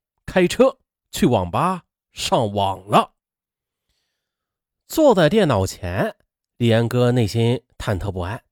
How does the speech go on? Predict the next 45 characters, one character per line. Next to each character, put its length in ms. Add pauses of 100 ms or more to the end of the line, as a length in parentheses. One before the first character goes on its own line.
(640)
眼 160
前 180
不 140
断 100
的 120
浮 160
现 200
父 160
亲 220
从 180
前 280
对 100
他 100
的 80
好， 420 (420)
特 200
别 140
是 400
想 300
到 100
母 240
亲， 380 (580)
他 100
就 120
忍 180
不 100
住 280
全 360
身 140
发 180
抖。 200 (1200)
也 160
就 100
在 80
这 140
时， 240 (320)
他 100
被 100
电 200
话 140
铃 140
声 140
惊 140
醒 120
了， 200